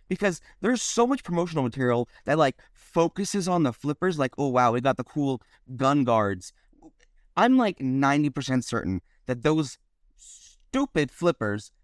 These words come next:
made the wings look so big. The X-Wing, when not deployed at X-foil position, should look like a streamlined single wing.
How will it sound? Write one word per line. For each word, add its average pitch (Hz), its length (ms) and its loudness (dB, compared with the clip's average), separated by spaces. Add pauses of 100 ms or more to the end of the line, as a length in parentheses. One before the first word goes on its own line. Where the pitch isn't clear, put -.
made 151 300 0
the 147 80 0
wings 135 440 -2 (180)
look 139 220 -4
so - 360 0
big. 113 200 -6 (280)
The 170 220 -4
X-Wing, 123 600 -4 (340)
when 151 320 0
not 208 300 2
deployed 196 380 -4
at 156 120 -2
X-foil 165 440 0
position, 127 520 -6 (300)
should 170 260 -6
look 214 180 -4
like 165 160 -4
a - 100 -4
streamlined 196 960 0 (220)
single 208 580 0
wing. 110 300 -2